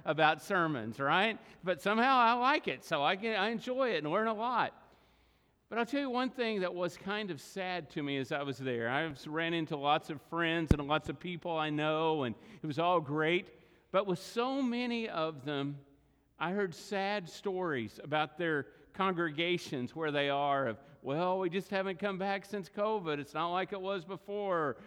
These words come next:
We're having this problem, that problem, different things going on." And I just wanted to be quiet because things here are going really well.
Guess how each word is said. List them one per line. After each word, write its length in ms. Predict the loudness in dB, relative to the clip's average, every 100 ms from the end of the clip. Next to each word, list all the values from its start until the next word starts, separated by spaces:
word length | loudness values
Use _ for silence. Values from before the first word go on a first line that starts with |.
| -8
We're 100 | 0
having 260 | 0 0 0
this 180 | -2 -2
problem, 580 | -4 -2 0 -2 -2
that 280 | -2 -2 -2
problem, 480 | -2 0 2 0 -2
different 340 | -2 -2 -6
things 300 | -4 -4 -4
going 260 | -4 -2 0
on." 380 | 2 2 2 -2 -10 -20 -20 -10 0
And 80 |
I 120 | 2 2
just 160 | 0
wanted 240 | 0 0 0
to 60 |
be 100 | -4
quiet 640 | -2 2 4 4 2 -2 -18 -20 _ _ _ _ _ _ _ _ _
because 480 | -4 -2 2 2 2
things 500 | -2 0 2 0 -2
here 460 | -2 0 2 2 0
are 160 | 0 0
going 480 | 0 0 0 0 0
really 460 | 0 0 0 0 -2
well. 540 | -2 0 0 -2 -6